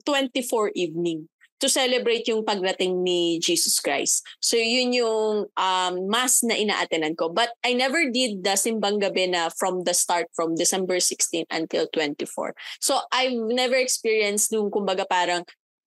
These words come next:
ano ba yung, uh, in my religious take na, ano ba yung magiging effect nun sa faith ko, yung ganon. So, I don't have any comments about that. Kasi,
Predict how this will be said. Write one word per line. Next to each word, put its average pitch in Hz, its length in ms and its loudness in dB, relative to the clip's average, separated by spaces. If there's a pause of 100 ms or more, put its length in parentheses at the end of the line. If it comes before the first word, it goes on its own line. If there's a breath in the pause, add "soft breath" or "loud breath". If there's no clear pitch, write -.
(300)
ano 262 260 0
ba 247 120 -2
yung, 240 1000 0 (340)
uh, 185 480 2 (400)
in 240 180 0
my 214 240 0
religious 208 600 0
take 190 320 -2
na, 180 280 -2 (140)
ano 196 220 -2
ba 185 100 0
yung 175 400 -2 (320)
magiging 190 480 -2
effect 208 400 -2
nun 180 240 0
sa 202 160 2
faith 165 320 -4
ko, 156 160 -2
yung 175 240 2
ganon. 156 300 -2
So, 175 160 2
I 202 160 2
don't 196 260 -2
have 180 240 0
any 180 440 -2 (440)
comments 214 380 0
about 170 300 0
that. 165 180 -2
Kasi, 214 400 0